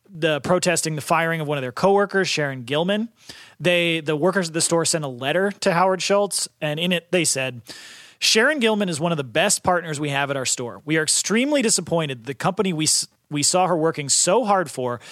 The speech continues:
is willing to fire her over something she is not responsible for and without consulting the witnesses available. If our equipment is so flimsy that it can fall off of a wall a-, only two years after installation,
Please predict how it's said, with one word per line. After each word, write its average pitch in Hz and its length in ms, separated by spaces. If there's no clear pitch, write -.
is 151 140
willing 175 160
to 156 80
fire 226 400
her 147 180
over 151 200
something 180 280
she 160 220
is 143 140
not 156 280
responsible 185 600
for 139 340
and 160 100
without 165 420
consulting 170 520
the 156 60
witnesses 139 440
available. 127 480
If 156 160
our 202 200
equipment 208 480
is 175 140
so 202 240
flimsy 196 440
that 151 100
it 147 100
can 175 160
fall 180 320
off 233 240
of 214 140
a 208 80
wall 180 580
a-, 175 220
only 175 260
two 226 240
years 233 340
after 180 320
installation, 175 680